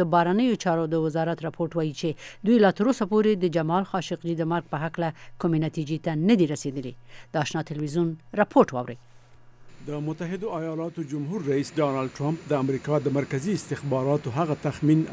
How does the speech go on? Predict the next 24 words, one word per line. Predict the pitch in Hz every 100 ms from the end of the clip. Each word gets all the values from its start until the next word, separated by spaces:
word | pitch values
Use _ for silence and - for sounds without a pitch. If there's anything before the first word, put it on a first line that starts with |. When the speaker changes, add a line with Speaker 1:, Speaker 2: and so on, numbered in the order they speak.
| 143
Speaker 2:
او | 143 147
ارزونه | 120 135 143 160 131 - - - - -
چې | - 139
د | 135
سعودي | - 156 196 196
عربستان | 139 135 - 156 147 123
شاهزاده | 131 131 127 127 147
محمد | 131 120 143 151 127
بن | 131 123
سلمان | 139 127 131 151 156 - - - - 143
د | 131
جمال | 135 139 147 123 -
خاشقجي | 143 - 151 127 233
د | 165 131
وژلو | 120 139 131 156
امر | 170 143
ورکړی | 131 117 143 127 123
دی، | 131 139 - - - -
له | 139 143
وخت | 139 -
نه | 135 135 - 139
ډېره | 139 131 135
مخکې | 131 - 127
بولي. | 120 117 107